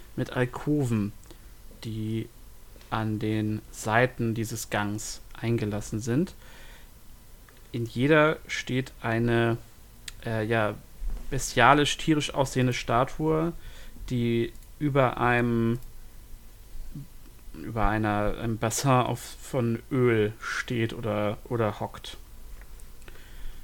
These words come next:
Wenn ihr euch da durchbewegt, erkennt ihr, dass die Statuen die, äh, Götter auf den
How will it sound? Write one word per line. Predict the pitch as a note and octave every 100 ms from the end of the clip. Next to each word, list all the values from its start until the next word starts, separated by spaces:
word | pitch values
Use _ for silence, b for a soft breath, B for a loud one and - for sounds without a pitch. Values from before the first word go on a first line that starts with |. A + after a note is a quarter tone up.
| b b -
Wenn | G#3 A2+
ihr |
euch | -
da | A2
durchbewegt, | - B2 - C#3 C3 C#3+ C#3+ - - -
erkennt | - C3 B2 C3
ihr, | A#2
dass | A#2
die | - B2
Statuen | - A2+ - B2 A#2 A2+
die, | A2+ A2+ A2+ A2+ b b b b b b -
äh, | - A2 G#2+ G2+ G2+ G2+ G#2 - - - - - - - - - - - A#2 G2 - -
Götter | - A#2 C3 B2+ A#2+
auf | A#2+
den | A#2 A2 A2+ A2+